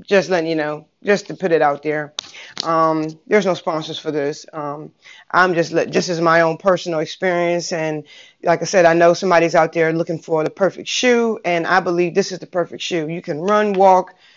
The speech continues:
jog, whatever you wanna do, work out. It's perfect. So that's what I got for you guys today. Nike Air Huaraches. Go ahead and try you some.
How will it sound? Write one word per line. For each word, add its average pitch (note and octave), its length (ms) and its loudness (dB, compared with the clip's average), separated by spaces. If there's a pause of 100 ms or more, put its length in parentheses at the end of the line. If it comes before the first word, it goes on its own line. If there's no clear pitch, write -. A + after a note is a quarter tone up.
(160)
jog, F3+ 400 8
whatever F3 240 4
you F3+ 80 2
wanna D#3+ 220 -2
do, G3+ 160 4
work E3+ 300 2
out. G3 400 6 (720)
It's E3+ 220 0
perfect. - 520 -2 (640)
So - 560 -2 (840)
that's F3 160 -4
what F#3+ 80 2
I E3+ 80 4
got F3 180 2
for F3+ 60 -6
you E3 120 -4
guys D3+ 300 2
today. A#3 800 4 (440)
Nike D#3+ 440 -4
Air E3 140 4
Huaraches. G#3 800 2 (360)
Go F3 140 4
ahead F3 160 2
and E3 80 -2
try F#3 180 6
you F#3 160 2
some. F3+ 580 0